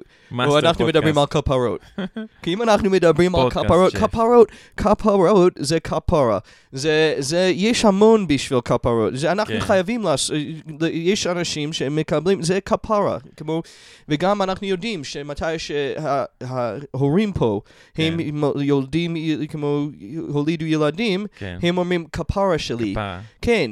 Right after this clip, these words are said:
Speaker 2: כי הם
Speaker 1: גם יש
Speaker 2: יודעים
Speaker 1: הרבה אנשים
Speaker 2: שזה
Speaker 1: שקוראים לזה
Speaker 2: עונש.
Speaker 1: אבא.
Speaker 2: שזה עונש
Speaker 1: אה.
Speaker 2: בשבילם. <laughs> כמו, כי, וזה, זה יהיה עונש. אז מה העונש שאתם רוצים לקבל? זה השאלה.
Speaker 1: כן.
Speaker 2: זה כפרה.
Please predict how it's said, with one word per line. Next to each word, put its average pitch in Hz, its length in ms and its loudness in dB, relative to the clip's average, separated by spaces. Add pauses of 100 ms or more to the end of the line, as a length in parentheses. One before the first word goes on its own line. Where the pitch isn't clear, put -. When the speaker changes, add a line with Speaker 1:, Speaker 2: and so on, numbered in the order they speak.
Speaker 2:
כי 156 160 -2
הם 196 100 0
Speaker 1:
גם 208 60 -4
יש 202 100 2
Speaker 2:
יודעים 262 260 -2
Speaker 1:
הרבה 165 120 -2
אנשים 170 160 2
Speaker 2:
שזה 196 180 -2
Speaker 1:
שקוראים 190 200 2
לזה 165 100 0
Speaker 2:
עונש. 95 140 -4
Speaker 1:
אבא. 110 300 -4 (260)
Speaker 2:
שזה 165 360 -4
עונש 180 340 2
Speaker 1:
אה. 120 100 2
Speaker 2:
בשבילם. 151 400 -4 (200)
<laughs> - 160 -8
כמו, 370 200 -2 (240)
כי, 381 100 -8 (720)
וזה, 180 360 4
זה 196 120 0
יהיה 233 440 4
עונש. 196 340 4
אז 165 140 2
מה 202 120 4 (140)
העונש 226 480 4
שאתם 185 400 2
רוצים 165 340 -2
לקבל? 214 320 0 (400)
זה 220 280 2
השאלה. 214 580 2 (200)
Speaker 1:
כן. 120 120 -2
Speaker 2:
זה 185 140 2
כפרה. 185 520 2